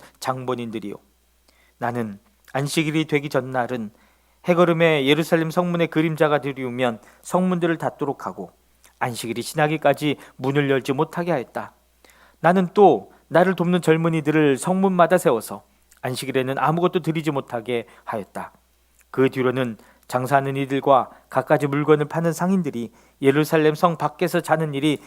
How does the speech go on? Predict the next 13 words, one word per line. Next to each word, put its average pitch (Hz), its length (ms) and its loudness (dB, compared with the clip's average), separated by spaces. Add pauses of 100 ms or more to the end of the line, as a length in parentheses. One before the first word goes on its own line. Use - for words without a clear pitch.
(160)
한두 185 360 -2
번 160 220 2
있었다. - 580 -6 (800)
나는 180 240 4
그들도 185 320 4
꾸짖었다. 175 680 -2 (760)
어찌하여 185 520 6
당신들은 180 520 0
성 185 200 4
밑에서 170 320 -2
잠을 156 260 0
자고 143 220 0
있어? 123 300 -8